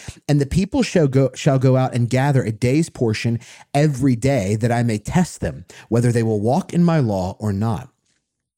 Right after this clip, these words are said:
On the sixth day, when they prepare what they bring in, it will be twice as much as they gather daily. So Moses and Aaron said to all the people of Israel, "At evening you shall know that it was the Lord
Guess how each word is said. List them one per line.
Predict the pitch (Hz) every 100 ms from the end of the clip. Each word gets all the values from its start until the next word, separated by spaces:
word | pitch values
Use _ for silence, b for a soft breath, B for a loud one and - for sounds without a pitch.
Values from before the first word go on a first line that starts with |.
| _
On | 143 151
the | 135
sixth | - 208 -
day, | 113 87 104 127 B B
when | 123
they | 139
prepare | - 196 139 120
what | 127 120
they | 123
bring | 120 123 135
in, | 95 92 92
it | 123
will | 135
be | 127
twice | 123 - 165 208 208
as | 170 107
much | 90 90
as | 107 101
they | 95
gather | 98 90 87
daily. | 113 120 104 71 - B B B
So | 143
Moses | 131 123 135 160
and | 180
Aaron | 123 120 135
said | - 143 117 117
to | 120
all | - 117 120
the | 135
people | 139 127 131
of | 135 -
Israel, | 90 - 87 151 180 B B _
"At | 135 139
evening | 165 247 180 123 135 127
you | 135 160
shall | - 180 180
know | 123 110
that | 113 113
it | 113
was | 123 110
the | 135
Lord | 139 185 131 120